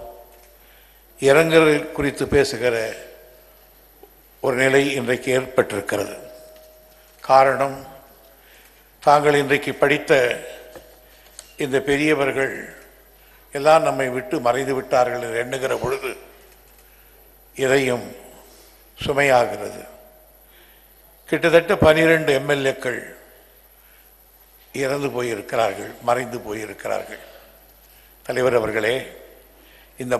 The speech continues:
பனிரெண்டு பேரும் உங்களுக்கும் தெரியும், எனக்கு தெரியும், நம்மோடு இந்த அவையில் இருந்தவர்கள்.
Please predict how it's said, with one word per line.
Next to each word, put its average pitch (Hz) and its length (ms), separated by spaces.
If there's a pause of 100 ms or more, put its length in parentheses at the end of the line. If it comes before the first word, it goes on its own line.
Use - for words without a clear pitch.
பனிரெண்டு 147 540
பேரும் 127 320 (1160)
உங்களுக்கும் 151 520
தெரியும், 123 340 (220)
எனக்கு 117 260 (100)
தெரியும், 101 320 (580)
நம்மோடு 143 460 (840)
இந்த 117 180
அவையில் 127 340
இருந்தவர்கள். 110 520